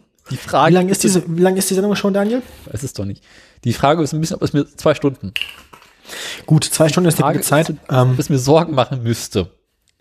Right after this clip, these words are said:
Speaker 1: dass ich keinen Alkohol mehr habe.
Speaker 2: Na, wir haben doch eben schon festgestellt, dass wir beide weit über vierzig Fehlerpunkte haben in unseren,
Speaker 1: Ja,
Speaker 2: unseren
Speaker 1: gut.
Speaker 2: Führerscheinprüfungen.
Speaker 1: Warum fahren
Speaker 2: Wobei,
Speaker 1: wir
Speaker 2: haben wir
Speaker 1: überhaupt
Speaker 2: irgend-, haben wir,
Speaker 1: Fahrzeuge?
Speaker 2: wobei, wobei, haben wir irgend-, tue ich nicht,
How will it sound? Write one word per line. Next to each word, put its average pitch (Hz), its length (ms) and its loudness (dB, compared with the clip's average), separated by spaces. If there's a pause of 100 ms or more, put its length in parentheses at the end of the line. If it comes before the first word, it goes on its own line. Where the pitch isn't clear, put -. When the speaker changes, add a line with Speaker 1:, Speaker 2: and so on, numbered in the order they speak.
(1040)
Speaker 1:
dass - 160 -8
ich - 80 -12
keinen 135 180 2
Alkohol 135 340 4
mehr 131 140 4
habe. 107 340 4 (320)
Speaker 2:
Na, 156 140 4
wir 151 80 6
haben 190 100 4
doch 180 120 2
eben 196 160 4
schon 170 140 2
festgestellt, 131 540 0
dass 123 140 -2
wir 135 100 2
beide 131 280 4
weit 131 180 2
über 139 180 2
vierzig 135 360 0
Fehlerpunkte 127 540 2
haben 113 240 0
in 117 60 -4
unseren, 110 180 -4 (100)
Speaker 1:
Ja, 127 120 0
Speaker 2:
unseren 113 200 0
Speaker 1:
gut. 110 80 -2
Speaker 2:
Führerscheinprüfungen. 127 800 2 (1900)
Speaker 1:
Warum 107 320 0
fahren - 220 0
Speaker 2:
Wobei, 147 80 4
Speaker 1:
wir - 40 2
Speaker 2:
haben 170 100 4
wir 170 60 6
Speaker 1:
überhaupt 160 120 6
Speaker 2:
irgend-, 185 260 4
haben 185 140 4
wir, 214 80 6
Speaker 1:
Fahrzeuge? 120 340 4
Speaker 2:
wobei, 156 180 2 (200)
wobei, 165 220 4
haben 190 200 2
wir 175 160 6
irgend-, 165 240 0
tue 226 180 0
ich - 80 0
nicht, 123 180 -4